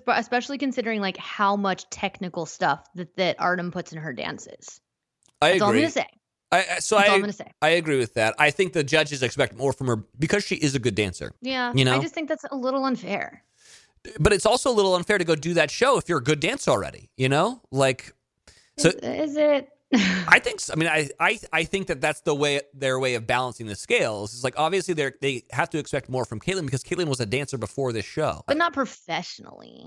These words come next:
Speaker 2: That doesn't change anything that she was still good. She was a
Speaker 1: Yeah.
Speaker 2: dancer. Like, that was her
Speaker 1: I
Speaker 2: thing.
Speaker 1: know. Okay,
Speaker 2: And,
Speaker 1: whatever. I
Speaker 2: and
Speaker 1: just think it was a little unfair.
Speaker 2: I agree. But Neve also was a dancer beforehand,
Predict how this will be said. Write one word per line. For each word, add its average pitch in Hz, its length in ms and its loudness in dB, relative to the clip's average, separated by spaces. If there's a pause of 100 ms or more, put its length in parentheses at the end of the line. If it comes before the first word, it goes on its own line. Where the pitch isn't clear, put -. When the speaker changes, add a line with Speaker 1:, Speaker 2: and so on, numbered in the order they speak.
(160)
Speaker 2:
That 120 180 -4
doesn't 92 280 -12 (120)
change 110 360 -4
anything 107 240 -2
that 104 200 -4
she - 160 -2
was 107 120 -4
still 131 160 -2
good. 131 600 -4
She - 100 -2
was 196 100 -2
a - 40 0
Speaker 1:
Yeah. 156 60 -2
Speaker 2:
dancer. 240 460 -2
Like, 113 160 -4
that 175 140 -2
was 185 80 -4
her 202 80 0
Speaker 1:
I - 20 -4
Speaker 2:
thing. 247 340 -2
Speaker 1:
know. 247 200 -4
Okay, 214 260 -8
Speaker 2:
And, 151 120 2
Speaker 1:
whatever. 175 380 -4
I 143 60 4
Speaker 2:
and 220 80 2
Speaker 1:
just 247 100 -6
think 214 240 -4
it - 60 -8
was 202 100 -6
a 190 60 -6
little 165 320 -6
unfair. - 560 -10
Speaker 2:
I 127 120 0
agree. 101 540 -2
But 127 220 -2 (160)
Neve 139 400 2
also 143 440 2
was 104 220 0
a 101 40 -6
dancer 85 600 -4
beforehand, 87 720 0